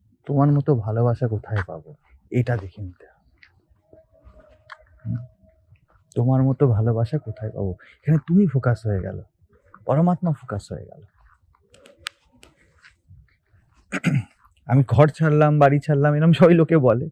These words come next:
পরিবার ছাড়লাম, হ্যান ছাড়লাম, ত্যান ছাড়লাম, টাকা ছাড়লাম, উম, জব করলাম, কোনো কথা নেই ওইসব।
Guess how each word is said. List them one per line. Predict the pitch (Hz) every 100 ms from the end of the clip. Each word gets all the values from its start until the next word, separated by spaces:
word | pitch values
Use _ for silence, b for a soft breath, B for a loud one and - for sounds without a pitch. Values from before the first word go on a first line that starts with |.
| -
পরিবার | 147 147 151
ছাড়লাম, | - 156 147 151
হ্যান | 147 151
ছাড়লাম, | - 151 147 147
ত্যান | 147 147
ছাড়লাম, | 156 151 147 151 151 - - _
টাকা | 120 120 139
ছাড়লাম, | 147 147 147 151
উম, | 156 147 _ - - - -
জব | 117 135 -
করলাম, | 156 151 151 151 147 - _ _ -
কোনো | - 214
কথা | 247 165 170
নেই | 151 120
ওইসব। | 98 - -